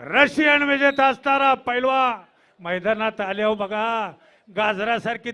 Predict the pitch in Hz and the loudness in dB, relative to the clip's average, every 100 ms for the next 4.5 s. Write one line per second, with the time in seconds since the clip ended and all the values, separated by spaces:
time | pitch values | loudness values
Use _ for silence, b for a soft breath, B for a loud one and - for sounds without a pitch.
0 | 226 226 180 233 226 196 - - b b | -8 -6 -2 -4 -2 -6 -8 -20 b b
1 | - 220 233 240 233 240 240 220 233 226 | -4 -4 0 -2 0 -4 0 -2 0 -2
2 | 240 240 240 220 226 226 233 233 185 233 | -4 -2 -4 -2 -6 -4 -6 -6 -4 -4
3 | 226 233 208 139 _ b b b 156 226 | -2 -2 -2 -6 _ b b b 0 2
4 | 240 240 247 226 233 | 4 4 2 2 2